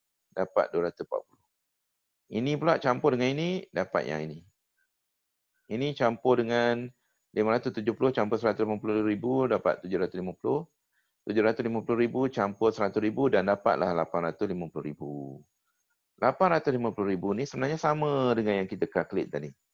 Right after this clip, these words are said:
Jadi, apa yang kita buat, sebenarnya kita distribute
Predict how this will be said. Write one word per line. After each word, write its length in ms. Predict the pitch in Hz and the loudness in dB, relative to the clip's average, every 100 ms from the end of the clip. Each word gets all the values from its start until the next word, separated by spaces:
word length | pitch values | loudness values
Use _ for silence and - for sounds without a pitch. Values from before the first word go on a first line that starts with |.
| _ _ _ _ _ _ | _ _ _ _ _ _
Jadi, 160 | - 113 | 0 4
apa 240 | 82 - 175 | 4 2 2
yang 160 | 151 110 | 2 0
kita 240 | 110 98 | 0 0
buat, 400 | 95 95 117 131 202 _ _ _ _ _ _ | 2 2 2 0 -6 _ _ _ _ _ _
sebenarnya 480 | 110 110 110 143 | -4 0 0 0
kita 320 | - 107 117 104 | -4 0 2 2
distribute 800 | 90 127 127 - 131 117 113 | 2 -2 -2 -2 0 4 2